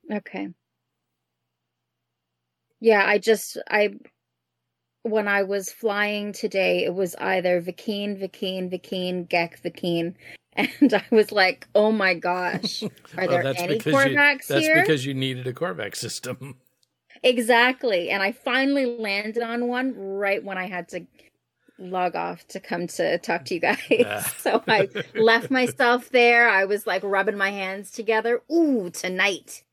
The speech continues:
Speaker 1: I'm gonna be in the Korvax system."
Speaker 2: Very nice.
Speaker 1: So yeah, I'm looking forward to getting that done and finally,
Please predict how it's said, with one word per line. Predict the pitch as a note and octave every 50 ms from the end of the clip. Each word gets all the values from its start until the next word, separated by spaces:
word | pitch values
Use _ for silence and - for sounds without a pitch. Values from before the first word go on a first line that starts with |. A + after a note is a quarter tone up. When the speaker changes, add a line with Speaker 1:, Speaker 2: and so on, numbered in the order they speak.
| _ _ _ _ _ _ _ -
Speaker 1:
I'm | F3+
gonna | F#3+ F3+ F3+
be | F#3 G#3 F#3
in | D#3
the | -
Korvax | - - - G#3+ F#3+ G3 F#3 - B1+ - - -
system." | - - - - - - - - - - - F#3 - _ _ _ -
Speaker 2:
Very | C3+ B2+ _ - A2 G#2+ G#2+
nice. | G#2+ G#2+ G2+ G2 G2 - - - A#2+ _ _ _ _ _ _ _ _ _ _ _ _ _ _ _ _ _ _ _ _ _ _ _ _
Speaker 1:
So | - A#3
yeah, | G3+ G3+ F#3 E3 E3 - -
I'm | - F#3+ G3
looking | F#3+ F#3+ - G#3 F#3+ F3
forward | - - F3 E3+ F3 E3 E3
to | - G3
getting | E3+ - D#3+ D#3+ E3 E3
that | E3 D#3 - - -
done | - D3+ D3 D3+ D#3+
and | E3+ D#3+
finally, | - - F3 E3+ E3+ E3+ E3 E3 D#3+ D#3+ D#3+ E3+ E3